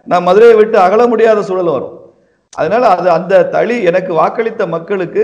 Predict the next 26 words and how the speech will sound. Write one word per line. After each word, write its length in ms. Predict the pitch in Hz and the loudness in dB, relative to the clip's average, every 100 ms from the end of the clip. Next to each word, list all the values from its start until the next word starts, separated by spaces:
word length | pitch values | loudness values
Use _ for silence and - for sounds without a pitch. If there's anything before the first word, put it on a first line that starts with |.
| - | -2
வெற்றியடை 440 | 165 170 208 196 180 | -6 -4 -2 -2 -2
செய்த 240 | 175 165 | -4 -2
மக்களுக்கு 480 | 151 151 175 170 202 | -4 -4 -4 -4 -4
நான் 200 | 170 151 | -2 -2
நியாயம் 360 | 147 156 190 190 | 0 0 0 -2
செய்ததாக 420 | 165 151 147 143 | -6 -4 -2 -2
இருக்காது. 360 | 139 - 113 - - - _ _ _ _ | -4 -4 -6 -6 -16 -20 _ _ _ _
ஒண்ணு. 240 | 147 175 120 | -4 -2 -2
ரெண்டாவது, 520 | 127 202 294 302 294 175 | -2 0 2 2 2 0
எனது 300 | 170 214 240 | 0 0 0
மண்ணிலிருந்தே 600 | 196 208 247 247 254 254 | 0 0 0 -2 0 2
நான் 180 | 247 202 | 2 0
வெற்றி 220 | 190 220 | -4 -4
பெறுவதை 280 | 202 202 202 | -2 -2 -2
தான் 120 | 214 | -4
நான் 160 | 180 156 | -4 -4
பெருமையா 280 | 170 175 170 | -4 -2 -2
கருதுகிறேன். 420 | 123 113 107 113 | -4 -6 -6 -2
நான் 100 | 127 | 0
எந்த 280 | 127 165 190 | 0 0 -2
பகுதி 300 | 175 170 160 | -2 0 0
மக்களுக்காக 600 | 143 143 175 156 151 170 | -2 -2 -4 0 0 0
அரசியல்ல 420 | 147 151 160 151 | 0 -2 -4 -4
சேவை 320 | 131 135 147 | -2 0 0
செய்கிறேனோ 440 | 127 123 107 107 180 - - - - | 0 -2 -2 0 0 -2 -10 -20 -10
அந்த 240 | 123 160 | -6 -2